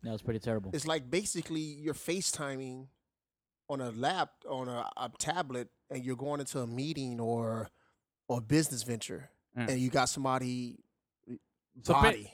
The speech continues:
Speaker 3: so for those who don't know, Japan is doing this thing, and it's, uh, where they're using real humans as surrogates for another remote user. So basically, I, you know, I have, like you said, a meeting. I have a meeting at work today,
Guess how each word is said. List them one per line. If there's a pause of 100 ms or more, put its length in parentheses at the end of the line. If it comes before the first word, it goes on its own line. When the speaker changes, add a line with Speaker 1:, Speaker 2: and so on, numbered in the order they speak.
(120)
Speaker 3:
so
for
those
who
don't
know,
Japan
is
doing
this
thing,
and
it's,
uh, (460)
where
they're
using
real
humans
as
surrogates
for
another
remote
user. (140)
So
basically, (1000)
I, (480)
you
know,
I
have,
like
you
said,
a
meeting.
I
have
a
meeting
at
work
today,